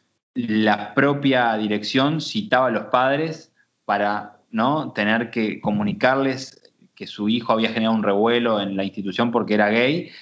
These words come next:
y violentaron hasta el propio proceso de coming out, de salida del closet del chico, no respetando sus tiempos internos y decidiendo la institución, eh, por el, por sobre el adolescente, o sea, vulnerando sus derechos humanos.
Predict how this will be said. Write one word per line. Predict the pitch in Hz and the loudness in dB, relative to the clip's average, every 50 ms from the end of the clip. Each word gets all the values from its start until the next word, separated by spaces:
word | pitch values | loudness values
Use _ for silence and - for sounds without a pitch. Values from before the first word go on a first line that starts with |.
| - _ _ _ _ - | -20 _ _ _ _ -2
y | 135 123 131 143 147 - - | 0 2 2 2 2 0 -2
violentaron | 113 113 110 107 107 107 107 107 131 139 151 139 | 0 2 2 4 2 2 2 4 2 2 2 2
hasta | 117 110 - 107 | 0 -2 -4 -6
el | 95 92 - | -6 -4 -2
propio | 123 127 123 127 131 113 | -2 -2 0 0 -2 -2
proceso | 101 104 95 - - 117 120 - 139 123 110 | -2 -2 -4 -2 -2 -2 0 0 0 0 0
de | 98 90 - | 0 -2 -2
coming | 107 104 101 104 104 123 | -2 -2 0 2 2 2
out, | 135 135 120 - - - - | 2 2 0 -2 -6 -10 -12
de | 110 98 | -12 -10
salida | - - 95 104 117 120 110 | -8 -6 -4 0 0 0 0
del | 104 98 92 | 0 -2 -2
closet | - 117 120 123 123 - 131 123 | -2 0 0 0 0 0 -2 -2
del | 107 98 95 95 | -2 -2 -4 -4
chico, | - - 135 135 151 143 | -4 -4 -2 0 0 0
no | 120 110 113 | 2 2 2
respetando | 117 117 - - 98 90 113 117 117 107 | 2 0 -2 -2 -4 -2 0 0 -2 -2
sus | - 95 90 | -4 -4 -2
tiempos | - 113 113 117 110 - - | -2 0 0 0 0 -2 -2
internos | 98 95 92 113 117 123 135 147 151 156 - - _ - | -6 -4 0 2 2 2 2 0 -2 -2 -4 -10 _ -8
y | 110 98 98 104 | -8 -6 -2 -2
decidiendo | 101 98 - - 107 107 117 123 131 131 123 | -4 -4 -4 -2 0 0 2 2 2 2 2
la | 113 | 2
institución, | 104 107 - 104 92 - 95 - - 123 123 135 151 160 - - - - _ _ _ _ _ _ - | 0 0 -2 -4 -4 -6 -6 -2 2 2 2 2 0 -2 -8 -14 -20 -20 _ _ _ _ _ _ -8
eh, | 107 98 95 92 92 92 92 - - - | -6 -4 -4 -2 -4 -4 -6 -8 -6 -2
por | 104 98 95 | -2 0 0
el, | 92 90 90 92 90 - - - | 2 0 0 0 -2 -2 -4 -2
por | - 98 90 | -2 -2 0
sobre | - 101 95 95 92 | 0 0 0 0 0
el | 92 92 | 2 2
adolescente, | 90 90 92 92 92 90 - - 160 151 127 - - - - | 2 2 2 0 0 -2 2 2 2 2 2 0 -4 -8 -16
o | - | -14
sea, | - - 92 90 | -10 -8 -6 -4
vulnerando | 95 98 101 101 110 120 131 135 123 | -2 0 0 2 2 2 2 2 0
sus | - 110 98 | 0 -2 -2
derechos | 101 107 117 110 113 101 - 104 | 0 0 0 0 -2 -6 -2 0
humanos. | 107 123 131 123 107 95 92 92 - | 2 4 4 2 0 -2 -6 -10 -12